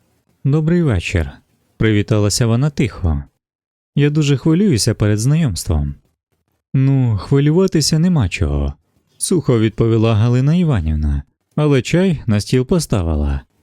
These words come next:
пиріг порізала. За вечерею всі говорили про дрібниці, роботу, погоду, новини з телевізора.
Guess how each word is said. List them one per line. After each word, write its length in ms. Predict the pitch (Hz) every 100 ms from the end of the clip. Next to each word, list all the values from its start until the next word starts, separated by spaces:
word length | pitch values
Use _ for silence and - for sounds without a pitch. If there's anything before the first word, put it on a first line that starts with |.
| _ -
пиріг 320 | 170 139 135
порізала. 680 | 175 143 82 80 71 69 - _ _ _ _ -
За 200 | 123 135
вечерею 720 | 123 - 214 180 95 78 69 -
всі 220 | - 220
говорили 500 | 143 123 120 143 143
про 180 | 143 156
дрібниці, 760 | 185 151 92 78 - 73 69 - _ _ _ _
роботу, 680 | 170 165 127 156 147 117 95 71 -
погоду, 640 | 113 101 143 113 87 76 - _ _
новини 440 | 147 160 139 135 143
з 40 |
телевізора. 760 | 160 180 160 87 82 76 71